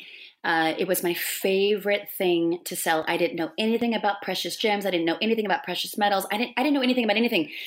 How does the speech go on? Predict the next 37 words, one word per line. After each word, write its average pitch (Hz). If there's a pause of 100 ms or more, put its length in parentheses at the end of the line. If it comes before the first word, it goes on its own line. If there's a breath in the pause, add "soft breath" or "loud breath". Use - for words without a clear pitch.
(340 loud breath)
but 214
I 190
knew 226 (160)
that 185 (400)
jewelry 185
had 175
stories. -
And 185
so -
they 185
had 175
me, 175
it 185
had 175
meaning. 180 (240 loud breath)
And 190
then, 185
the, 185
and 196
then 196
my 190
shoppers 185
would -
call 185
in 180
and 180
share 175
their 175 (240 loud breath)
personal 196
stories 185
about 180
what -
pieces -
meant 165
to 185
them. 170
And, 170